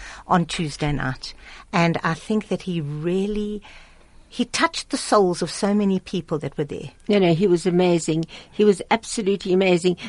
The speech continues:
Speaker 2: But do you know that he never got married?
Speaker 1: I wondered about that. You're talking about Gersh. I wondered, he never mentioned that at all.
Speaker 2: Hat keinmal nit Chasene gehat. Aber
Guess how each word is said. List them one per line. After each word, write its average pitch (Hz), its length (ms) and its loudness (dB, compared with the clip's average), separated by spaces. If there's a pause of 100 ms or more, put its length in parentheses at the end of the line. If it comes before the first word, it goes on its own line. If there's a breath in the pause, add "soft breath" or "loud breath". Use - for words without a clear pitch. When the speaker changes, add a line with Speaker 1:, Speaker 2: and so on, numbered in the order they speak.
(120 loud breath)
Speaker 2:
But 220 120 6
do 240 80 6
you 262 80 8
know 302 120 6
that 294 140 0
he 247 100 2
never 233 200 4
got 226 180 0
married? 185 460 4 (1600 soft breath)
Speaker 1:
I 294 100 6
wondered 381 440 6
about 262 360 4
that. 139 260 -2
You're 240 80 4
talking - 320 -4
about 311 240 2 (100)
Gersh. 320 300 0
I 294 120 4
wondered, 311 500 4
he 294 120 4
never 302 220 6
mentioned 262 420 6
that 247 180 2
at 240 120 -2
all. 254 500 2 (140)
Speaker 2:
Hat 196 180 2
keinmal 262 460 8
nit 226 260 8 (240 loud breath)
Chasene 220 500 6
gehat. 175 460 4 (180)
Aber 285 1160 8